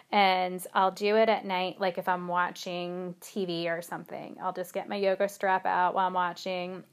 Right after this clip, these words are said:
do some stretching, maybe, like, ten to fifteen minutes. And again, a lot of times I'm too tired. I don't feel like doing it. But then once I start, I'm like, "Oh my gosh, this feels so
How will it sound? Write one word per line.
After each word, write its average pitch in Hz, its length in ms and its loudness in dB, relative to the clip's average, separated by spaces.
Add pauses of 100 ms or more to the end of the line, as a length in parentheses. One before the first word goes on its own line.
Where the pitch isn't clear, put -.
(120)
do 196 220 -2
some 202 200 -8
stretching, 180 760 -4 (100)
maybe, 208 380 2
like, 208 220 4
ten 196 340 0
to 196 80 0
fifteen 190 580 -4
minutes. - 540 -6 (460)
And 196 80 -2
again, 202 360 6
a 180 100 4
lot 180 340 6
of 214 100 2
times 208 460 -2
I'm 185 180 -6
too 196 280 -10
tired. 180 600 0
I 185 120 -6
don't 170 440 -4
feel 180 200 -2
like 170 180 -2
doing 208 400 -2
it. 208 300 0
But 175 180 -6
then 196 260 2
once 190 220 -4
I 175 120 -2
start, 180 580 0
I'm 180 160 -2
like, 175 340 -6
"Oh 202 220 2
my 180 240 0
gosh, 185 440 4
this 196 220 -4
feels 190 300 2
so 202 500 8